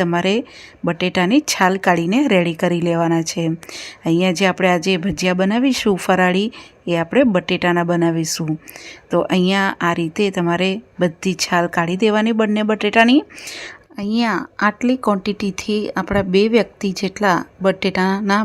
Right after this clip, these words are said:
ભજીયા બનીને રેડી થઈ જશે. તો અહીંયા આપણે આ રીતે બંને બટેટાના માંથી છાલ કાઢીને રેડી કરી લીધેલા છે. હવે આપણે આને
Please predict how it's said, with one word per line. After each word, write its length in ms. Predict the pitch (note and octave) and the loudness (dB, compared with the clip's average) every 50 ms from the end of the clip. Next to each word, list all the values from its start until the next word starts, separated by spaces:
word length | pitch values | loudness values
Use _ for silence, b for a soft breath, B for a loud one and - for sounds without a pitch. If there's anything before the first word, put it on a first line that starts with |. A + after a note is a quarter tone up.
| F#3+ F3 | -2 -4
ભજીયા 340 | F3 D#3 - - F3+ F3 F3 | -4 -6 -4 -4 -4 -4 -2
બનીને 320 | F3+ F3+ F3+ F3+ G3+ A#3+ A#3 G3 | 0 0 0 0 0 0 0 0
રેડી 240 | F3 E3 E3 E3 D#3+ - | 0 0 -2 -4 -4 -6
થઈ 160 | - - F3 D#3+ | -6 -6 -4 -2
જશે. 280 | F3 F3+ E3 - B3 C#4 D#4+ - B B B B B B B B B B B _ | -2 -2 0 0 0 0 0 -2 B B B B B B B B B B B _
તો 80 | - F#3 F3+ - - | -2 0 0 0 0
અહીંયા 320 | F#3+ F#3+ G3 G3 G3 G3 F#3 | 0 0 0 0 0 -2 -4
આપણે 220 | - - F#3 F#3 F3+ - - F3+ | -4 -4 -2 -2 -2 -4 -4 -4
આ 60 | F3+ E3+ | -4 -2
રીતે 240 | E3+ E3+ E3 - G3 G3+ G3+ F3+ | -4 -4 -4 -4 -4 -2 -2 -2
બંને 260 | E3+ E3+ E3 F3+ G#3 G#3+ G3+ | -2 0 0 -2 -2 -2 -2
બટેટાના 580 | F#3+ - - F#3 F3 - F3 F3 F3+ G#3 A#3+ D#4+ E4 B B B B B B B B B B _ _ _ _ _ - F#3 | -4 -2 -4 -4 -4 -2 -2 -2 0 0 0 -2 -2 B B B B B B B B B B _ _ _ _ _ -2 0
માંથી 340 | F3+ E3+ E3+ - - A3+ G3 D#3+ - - - | 0 0 -2 -2 -2 -2 -2 -2 -4 -6 -6
છાલ 200 | - F#3 F3 F3 F3 - - | -2 -2 -2 -2 -2 -2 -2
કાઢીને 300 | F3+ E3+ E3+ F3 F3+ F3+ E3+ E3 | 0 0 0 0 0 0 0 -2
રેડી 200 | D#3+ E3+ G3+ - - | -2 -4 -4 -4 -2
કરી 180 | G#3 G#3 G#3 G#3+ | -2 -2 -2 -2
લીધેલા 400 | G#3+ F#3+ G#3+ G#3+ A3 A3+ A3 - | -2 -2 0 0 0 0 0 0
છે. 100 | - C4+ D#4 G4 B B B B B B B B - - | 0 0 0 0 B B B B B B B B -4 -2
હવે 180 | F3 F3+ G3 G3+ | 0 2 2 2
આપણે 220 | F#3+ F#3+ - G3 F#3+ F#3 | 2 0 0 -2 0 0
આને 180 | F#3 F#3 F#3+ | 0 0 -2